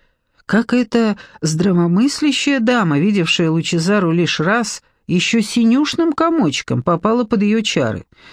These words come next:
Или Лучезара родилась в сиянии чистоты,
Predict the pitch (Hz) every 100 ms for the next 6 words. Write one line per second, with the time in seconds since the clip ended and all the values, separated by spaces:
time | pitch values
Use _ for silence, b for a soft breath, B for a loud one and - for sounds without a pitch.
0 | B B B 180 185 180 170 175 - 175
1 | 175 190 190 170 165 165 180 170 - 185
2 | 180 185 180 170 196 185 - 220 214 294
3 | 302